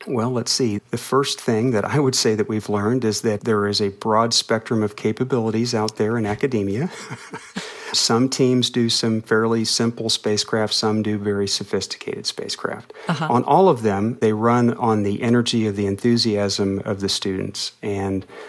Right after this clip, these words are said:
Speaker 1: that's one of the infectious things that, that, that we enjoy, because we get to participate, we get to teach,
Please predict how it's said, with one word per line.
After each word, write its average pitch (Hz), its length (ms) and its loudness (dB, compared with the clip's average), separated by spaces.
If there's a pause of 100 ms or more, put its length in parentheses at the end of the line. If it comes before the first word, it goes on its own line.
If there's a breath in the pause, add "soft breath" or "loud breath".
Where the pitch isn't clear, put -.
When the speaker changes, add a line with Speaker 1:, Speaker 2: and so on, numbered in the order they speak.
(120 loud breath)
Speaker 1:
that's 110 240 2
one 117 140 2
of 107 40 0
the 104 100 0
infectious 104 640 0
things 98 480 -2
that, 98 260 -2
that, 90 320 -4
that 101 160 0
we 131 200 4
enjoy, 110 420 4
because 98 320 -4
we 107 160 -2
get - 180 -2
to - 60 -16
participate, - 640 -2 (260 loud breath)
we 107 100 0
get 104 200 -2
to 104 80 -6
teach, - 560 -4